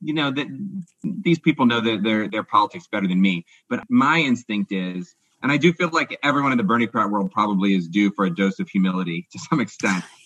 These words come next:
Speaker 2: Yeah.
Speaker 1: But, but if, if I'm on the radio and you're asking me what the left should do, I mean, I think it should tie itself to the mast of these very broadly popular universal programs like Medicare for All.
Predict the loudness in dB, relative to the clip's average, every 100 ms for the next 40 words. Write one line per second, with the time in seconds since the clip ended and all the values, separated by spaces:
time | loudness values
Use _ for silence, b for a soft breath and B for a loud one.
0 | -2 0 2 0 -8 _ -8 -2 -2 -4
1 | -6 0 4 4 4 2 2 2 2 2
2 | 0 0 2 2 2 0 0 2 0 -2
3 | 0 2 2 2 -2 -2 -2 -2 -4 -6
4 | -6 -10 _ -6 2 2 2 0 0 2
5 | 2 4 4 0 0 -2 2 4 2 0
6 | _ _ -10 -4 0 2 2 4 4 4
7 | 0 0 0 2 2 4 2 2 -2 -4
8 | -4 -2 0 0 -2 -2 -2 -2 -2 -4
9 | -2 -4 -2 0 2 0